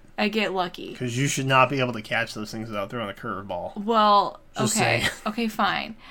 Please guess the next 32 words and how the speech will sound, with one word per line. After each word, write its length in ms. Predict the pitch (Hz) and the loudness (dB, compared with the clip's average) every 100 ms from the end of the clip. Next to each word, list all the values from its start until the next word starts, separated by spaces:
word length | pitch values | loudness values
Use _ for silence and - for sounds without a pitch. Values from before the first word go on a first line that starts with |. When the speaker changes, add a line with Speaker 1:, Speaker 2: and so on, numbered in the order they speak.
| - - | -20 -4
Speaker 1:
But 180 | 240 233 | 0 6
then 200 | 240 240 | 8 8
if 140 | 226 | 4
I'm 140 | 226 214 | 2 2
getting 260 | 214 214 208 | 2 2 4
down 240 | 202 208 | 4 4
to, 80 | 214 | 2
like, 280 | 214 190 190 | 0 0 2
where 80 | 190 | 2
I 80 | 190 | 4
have, 240 | 190 185 | 4 0
like, 180 | 185 180 | 0 -4
only 220 | 180 180 175 | -4 -6 -6
five 380 | - 175 180 | -2 0 0
or 60 | 233 | -4
four 280 | - 175 175 | -6 -6 -4
left, 380 | 165 170 180 202 | 0 -2 -2 -6
I'm 260 | 185 175 | -8 -6
like, 360 | 170 170 165 - - - - - | -6 -6 -8 -14 -20 -20 -20 -18
"Can 180 | - 175 | -10 -6
you 120 | 175 | -4
do 140 | 165 165 | -4 -4
this 180 | 170 | -6
for 160 | - 185 | -8 -8
me?" 340 | 185 190 202 - - - 226 | -4 -4 -6 -8 -14 -6 0
Speaker 2:
No. 160 | 233 214 | 0 -2
Speaker 1:
<laughs> 720 | - 269 220 - 247 - 240 - - - - - - - - - | -8 -4 -4 0 -2 -2 -6 -6 -8 -10 -20 -16 -14 -12 -12 -14
One 440 | - 208 240 339 | -8 4 8 8
time 180 | 359 262 | 8 10
Speaker 2:
I 40 | 175 | 12
Speaker 1:
you 140 | 185 | 12
Speaker 2:
usually 180 | 262 | 12